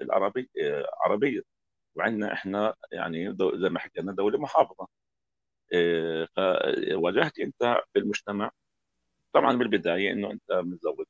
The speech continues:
فلبينية، إنك أنت كذا، أنت كذا، لكن، آه، بشهادة الجميع، يعني،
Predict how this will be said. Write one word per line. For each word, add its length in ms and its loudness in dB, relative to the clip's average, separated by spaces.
فلبينية، 680 -6
إنك 120 -12
أنت 120 -10
كذا، 280 0
أنت 160 -12
كذا، 340 -4
لكن، 440 2
آه، 580 2
بشهادة 460 2
الجميع، 360 0
يعني، 200 -2